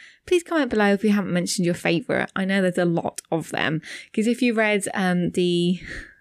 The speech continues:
all the comic books, there's this one giant storyline where there's, like, so many, you know, like, Into the Spider-Verse.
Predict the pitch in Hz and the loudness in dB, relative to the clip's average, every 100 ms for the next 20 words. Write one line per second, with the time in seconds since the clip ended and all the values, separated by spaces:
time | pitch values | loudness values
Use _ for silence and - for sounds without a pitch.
0 | _ 220 254 220 220 170 165 156 - 175 | _ 0 0 0 -2 -2 -2 -4 -2 0
1 | 170 - - - - 185 214 214 202 185 | 0 -4 -18 -20 -4 0 2 2 2 -4
2 | - 214 196 180 - - 180 170 156 160 | -2 0 2 0 -2 0 2 2 2 0
3 | 160 156 156 156 156 151 - 170 - 190 | 0 0 0 0 -2 -4 -8 -6 0 4
4 | 185 175 170 160 160 165 170 _ _ - | 4 4 2 0 0 0 -2 _ _ -20
5 | - 233 233 208 202 - 180 - 175 160 | -4 0 2 2 0 -2 -4 0 0 0
6 | 135 95 170 - - | 0 0 -2 -6 -12